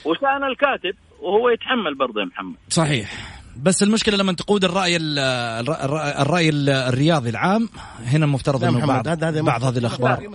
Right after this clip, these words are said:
Speaker 3: يمثل رأيه، ما يمثل
Speaker 2: يمثل رأيه، بس
Speaker 1: لا،
Speaker 2: أنت
Speaker 1: يمثل
Speaker 2: بتكتب،
Speaker 1: رأيه،
Speaker 2: أنت
Speaker 1: ما
Speaker 2: بتكتب،
Speaker 1: نجمع إحنا،
Speaker 2: أنت
Speaker 1: ما نجمع
Speaker 2: تظل
Speaker 1: إحنا، ما
Speaker 2: بتكتب
Speaker 1: نجمع
Speaker 2: في
Speaker 1: إحنا.
Speaker 2: صحيفة يا جماعة، تظل تكتب
Speaker 1: إيه،
Speaker 2: في
Speaker 1: محمد،
Speaker 2: صحيفة.
Speaker 1: محمد. أبو سعود،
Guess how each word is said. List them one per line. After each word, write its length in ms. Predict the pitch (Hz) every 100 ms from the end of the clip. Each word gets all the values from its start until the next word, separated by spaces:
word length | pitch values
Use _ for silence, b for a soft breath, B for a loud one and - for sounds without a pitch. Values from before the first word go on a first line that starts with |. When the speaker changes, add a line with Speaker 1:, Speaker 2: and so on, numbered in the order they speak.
| -
Speaker 3:
يمثل 360 | 98 151 - 165
رأيه، 280 | 147 147 208
ما 80 |
يمثل 120 | 190 175
Speaker 2:
يمثل 260 | 180 -
رأيه، 220 | 185 196
بس 220 | 180 151 -
Speaker 1:
لا، 100 | -
Speaker 2:
أنت 20 |
Speaker 1:
يمثل 180 | - 185
Speaker 2:
بتكتب، 180 | 226
Speaker 1:
رأيه، 280 | 165 208 160
Speaker 2:
أنت 120 | 160
Speaker 1:
ما 40 | 170
Speaker 2:
بتكتب، 320 | - - 185
Speaker 1:
نجمع 120 | 165
إحنا، 180 | 135 143
Speaker 2:
أنت 140 | 165 165
Speaker 1:
ما 60 |
نجمع 380 | 160 156 151 131
Speaker 2:
تظل 320 | 151 151 175
Speaker 1:
إحنا، 120 | 180 135
ما 80 |
Speaker 2:
بتكتب 320 | 143 175 170 170
Speaker 1:
نجمع 140 | -
Speaker 2:
في 100 | 143
Speaker 1:
إحنا. 120 | 170
Speaker 2:
صحيفة 380 | 151 147 151 131
يا 100 | 113
جماعة، 440 | 110 123 143 76 - B B -
تظل 260 | 123 165 156
تكتب 260 | 170 147
Speaker 1:
إيه، 60 | 135
Speaker 2:
في 100 | 156
Speaker 1:
محمد، 180 | 151 151
Speaker 2:
صحيفة. 300 | 170 151 113
Speaker 1:
محمد. 280 | 185 160 - - - - _ -
أبو 160 | 131 147
سعود، 320 | 165 185